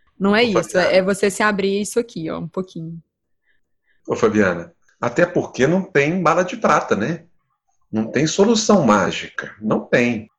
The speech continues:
Speaker 2: Metodologias ativas não são soluções mágicas, não existem isso. E é o que você tá falando, é mudança pequena, é mudança gradual, é um relacionamento diferente.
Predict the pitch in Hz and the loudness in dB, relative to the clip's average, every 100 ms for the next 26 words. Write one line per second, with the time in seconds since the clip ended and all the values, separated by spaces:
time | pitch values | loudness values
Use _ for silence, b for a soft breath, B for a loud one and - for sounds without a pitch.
0 | _ - 107 113 113 107 90 101 95 82 | _ -2 -2 2 4 4 4 2 2 -2
1 | - 98 135 120 98 147 - - - 131 | -4 -2 0 0 -2 -2 -6 -6 -4 -4
2 | - 92 90 - 87 - 78 71 71 - | -2 -4 -4 -4 -4 -4 -4 -4 -6 -10
3 | 78 - 92 - 123 - 78 71 - - | -8 -2 0 0 -2 -4 -8 -10 -16 -20
4 | - _ _ _ _ _ _ _ _ - | -20 _ _ _ _ _ _ _ _ -2
5 | 107 117 - 156 156 247 196 170 107 117 | 2 2 0 -2 0 2 2 4 2 2
6 | 113 143 175 190 226 - 175 139 104 101 | 2 2 2 0 -2 0 2 2 2 0
7 | 101 104 107 123 - 127 127 120 98 92 | 0 -2 -2 -2 0 4 4 4 2 -2
8 | 107 110 185 175 143 208 220 113 - - | -2 0 2 2 2 -2 -2 -4 -4 -6
9 | 156 - - | -6 -14 -20